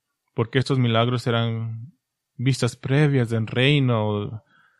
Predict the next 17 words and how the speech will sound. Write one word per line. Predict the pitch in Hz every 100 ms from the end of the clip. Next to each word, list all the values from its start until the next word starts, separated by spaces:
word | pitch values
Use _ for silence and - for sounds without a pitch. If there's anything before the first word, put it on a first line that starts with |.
| _ _ _ _ -
para | 127
mostrar | 123 117 - 127 127
de | 131 127
quién | _ - 151
iba | 143
a | 131
ser | - 135 131
Jesús | 127 - - 151 160 143 -
en | 123
una | 131
escala | 123 - 127 120
más | 127 135 123
grande | 131 147 117
en | 110
el | 110
reino | 117 113
venidero. | 110 95 92 92 104